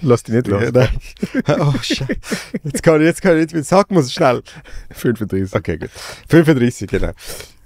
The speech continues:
Speaker 2: Ähm, also wirklich so schlecht. Aber ich bin gut gewesen, zum Beispiel in Deutsch
Speaker 1: Ja.
Speaker 2: oder, äh, Geschichte, weißt du, und Sport und so. Und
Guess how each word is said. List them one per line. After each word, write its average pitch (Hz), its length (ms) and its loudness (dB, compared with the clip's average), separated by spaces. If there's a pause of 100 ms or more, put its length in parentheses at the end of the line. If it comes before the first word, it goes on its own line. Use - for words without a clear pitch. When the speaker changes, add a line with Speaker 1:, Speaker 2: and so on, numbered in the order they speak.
(140)
Speaker 2:
Ähm, 107 540 4 (760)
also 107 200 0
wirklich 107 240 2
so 107 320 4
schlecht. 87 440 -4 (680)
Aber 160 180 2
ich - 80 -2
bin 175 180 -2
gut 180 260 2
gewesen, 139 220 -2
zum 117 140 -4
Beispiel 98 260 -4
in 90 300 -6
Deutsch 113 420 -2
Speaker 1:
Ja. 104 260 2
Speaker 2:
oder, 87 380 -6
äh, 85 80 -8
Geschichte, - 720 -2
weißt 107 240 0
du, 107 60 2
und 95 260 -2
Sport 113 600 2
und 98 100 -10
so. 104 200 0 (640)
Und 123 400 0